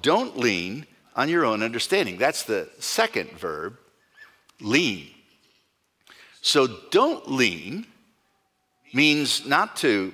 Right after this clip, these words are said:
put your trust on yourself. The word lean simply means to rest on something, again, that will hold you up. It's often that the Hebrew poets would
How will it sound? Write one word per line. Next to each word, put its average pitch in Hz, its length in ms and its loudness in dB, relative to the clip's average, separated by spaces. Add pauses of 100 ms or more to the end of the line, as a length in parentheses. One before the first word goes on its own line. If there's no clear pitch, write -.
put 147 200 2
your 101 140 -2
trust - 680 -2 (480)
on 143 200 2
yourself. - 1000 -2 (260)
The 95 100 -4
word 95 180 0
lean 101 400 0
simply 107 480 -2
means 95 420 -4
to 82 120 -10
rest 107 400 -2
on 90 180 -4
something, 110 520 -4
again, 104 440 -2
that 104 140 -4
will 101 140 -2
hold 123 360 0
you 139 180 -2
up. - 380 -2 (2750)
It's - 180 0
often 147 480 2
that 139 220 2
the 127 100 0
Hebrew 135 360 0
poets 117 680 0
would 101 400 -2